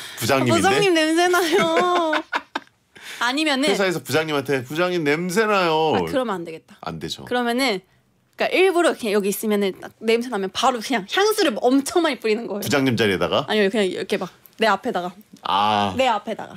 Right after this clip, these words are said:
Speaker 1: 아, 내 꽃에 물 준 듯이?
Speaker 2: 네네.
Speaker 1: 나한테 뿌려라?
Speaker 2: 음, 음.
Speaker 1: 음.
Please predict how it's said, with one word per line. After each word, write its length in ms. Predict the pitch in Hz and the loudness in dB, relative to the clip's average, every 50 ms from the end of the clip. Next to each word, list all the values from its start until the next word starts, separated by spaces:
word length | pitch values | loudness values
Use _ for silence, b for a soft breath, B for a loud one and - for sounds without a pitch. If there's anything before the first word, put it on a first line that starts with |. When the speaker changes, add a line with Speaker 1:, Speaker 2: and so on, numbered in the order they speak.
| - _ | -12 _
Speaker 1:
아, 180 | 190 196 180 | -6 -6 -2
내 120 | 160 - 208 - | -2 -4 -4 -2
꽃에 240 | - 147 - 156 | -4 -4 -4 -4
물 160 | 120 107 110 104 | -2 -2 -2 -2
준 140 | 110 117 | -2 -4
듯이? 300 | 101 104 - - 120 127 131 | -4 -4 -4 -2 -4 -2 -2
Speaker 2:
네네. 180 | 107 98 - | -2 -2 -2
Speaker 1:
나한테 320 | 175 95 107 127 123 131 123 | 0 0 0 0 -2 -4 -6
뿌려라? 320 | 123 226 208 320 349 359 359 | -4 0 2 2 4 4 4
Speaker 2:
음, 380 | 359 349 330 277 214 196 190 - | 2 2 0 -2 -4 -6 -10 -8
음. 160 | 208 196 190 - _ _ _ _ _ _ - | -8 -10 -10 -10 _ _ _ _ _ _ -14
Speaker 1:
음. 840 | 82 82 85 87 87 85 82 82 82 82 80 80 78 78 76 73 | -12 -10 -8 -8 -8 -8 -8 -8 -8 -8 -8 -8 -10 -10 -10 -12